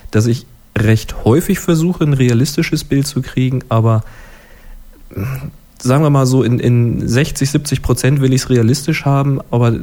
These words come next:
man sieht schon sehr, sehr hoher Prozentanteil, da will ich das gar nicht realistisch haben, sondern ich will's ab-, absichtlich kühler haben oder ich will's absichtlich wärmer haben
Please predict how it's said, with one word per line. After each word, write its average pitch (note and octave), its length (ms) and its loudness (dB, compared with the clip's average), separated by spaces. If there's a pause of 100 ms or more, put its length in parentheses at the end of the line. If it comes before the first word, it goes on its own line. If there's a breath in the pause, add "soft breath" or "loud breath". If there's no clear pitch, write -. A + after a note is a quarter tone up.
man A#2+ 160 2
sieht B2+ 160 -2
schon B2 160 0
sehr, A#2 200 2
sehr B2 180 2
hoher B2 180 2
Prozentanteil, A2+ 840 0
da G2+ 220 2
will C#3 160 2
ich D3 140 -2
das - 200 -6
gar F#2+ 160 -2
nicht F#2+ 220 -2
realistisch F#2+ 540 0
haben, G2 240 0
sondern F#2+ 220 -2
ich - 160 -6
will's C#3+ 360 0 (240)
ab-, - 100 -10 (220)
absichtlich B2 720 0
kühler B2+ 500 0
haben G2 360 0
oder G2+ 200 0
ich - 220 -4
will's G#2 300 0
absichtlich A2 800 -2
wärmer A#2 420 2
haben G#2 340 -2